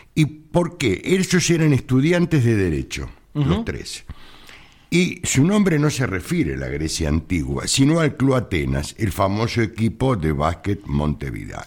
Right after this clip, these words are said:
Speaker 1: montevideano.
Speaker 2: Claro.
Speaker 1: Eh, sus espectáculos se solían estrenar en primavera y estaban compuestos de breves escenas cómicas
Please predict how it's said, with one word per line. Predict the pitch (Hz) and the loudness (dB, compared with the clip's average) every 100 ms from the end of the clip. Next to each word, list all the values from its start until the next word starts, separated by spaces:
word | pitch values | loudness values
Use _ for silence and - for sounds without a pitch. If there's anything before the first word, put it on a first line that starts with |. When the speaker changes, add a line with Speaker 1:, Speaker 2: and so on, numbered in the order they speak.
| - | -4
Speaker 1:
montevideano. | 76 82 71 65 65 57 50 - - | -2 0 -2 -8 -10 -12 -12 -12 -6
Speaker 2:
Claro. | 117 90 - - - - - - | -6 -6 -10 -18 -20 -20 -20 -6
Speaker 1:
Eh, | - 135 127 123 123 120 - - - _ _ _ _ _ - | 0 2 4 2 2 0 -4 -16 -20 _ _ _ _ _ -18
sus | - 143 123 | -2 0 2
espectáculos | 151 156 127 - 202 151 131 87 - - | 2 0 -2 -2 -2 2 2 2 -2 -8
se | - 110 | 0 0
solían | - 117 151 160 139 | 2 2 4 4 2
estrenar | 101 - 95 110 135 120 - | 0 0 0 2 0 -2 -4
en | 113 127 | 2 2
primavera | - 92 78 65 60 55 58 50 - - - - | 2 0 0 0 -4 -8 -10 -14 -16 -20 -20 -2
y | 131 | 2
estaban | 117 - 185 180 127 | 2 2 2 4 2
compuestos | 117 110 - 135 101 - 92 87 - | 2 2 2 0 0 -2 -2 -2 -4
de | - 73 87 | -8 -2 0
breves | 82 117 156 147 143 - - | 0 0 0 2 0 -2 -4
escenas | 82 - 127 131 110 - | -4 0 0 0 -2 -4
cómicas | 104 69 69 67 - 107 - - | 0 0 0 -6 -6 -6 -8 -12